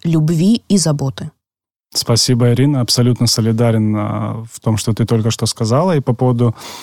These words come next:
Speaker 2: а, момента того, что кино не должно показывать, по мнению вот, а, Артура, не должно показывать то, что мы и так видим в обыденной жизни.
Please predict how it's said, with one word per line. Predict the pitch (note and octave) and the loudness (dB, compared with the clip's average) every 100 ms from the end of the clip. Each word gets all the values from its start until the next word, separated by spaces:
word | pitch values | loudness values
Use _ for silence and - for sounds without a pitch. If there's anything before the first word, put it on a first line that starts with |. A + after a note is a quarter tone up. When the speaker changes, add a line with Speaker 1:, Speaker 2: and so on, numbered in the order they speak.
| - - G#2 | -12 -10 -4
Speaker 2:
а, | |
момента | A#2 A#2+ C3 B2+ A#2 | 0 2 2 0 0
того, | A#2 A#2+ | 2 0
что | - A2 | 0 -2
кино | - B2 B2 | 0 2 2
не | A#2+ | 2
должно | A#2+ A#2+ A#2 B2 | 2 2 2 0
показывать, | A2+ - A2+ G#2+ G#2+ G#2 - A#2 | 0 0 0 2 0 -2 -2 -4
по | A#2 | 0
мнению | A2+ A2+ G#2+ G#2 | 0 2 2 0
вот, | G2+ - | -2 -2
а, | A2+ G#2+ | -2 0
Артура, | A#2 A2+ - A#2+ A2 | -2 -2 0 0 2
не | A2 | 0
должно | A2+ A2+ B2+ | 0 0 0
показывать | A#2+ A#2 A#2+ A2 G#2+ | 0 0 0 0 0
то, | A#2+ | -2
что | - A#2+ | 0 0
мы | A#2+ | 0
и | |
так | A2+ A#2+ - | 0 -2 0
видим | A#2 A#2 G#2+ | 0 0 0
в | |
обыденной | A2 A#2+ A#2+ A#2 G#2+ | 2 2 2 2 2
жизни. | C3+ G3 F3 | 0 0 0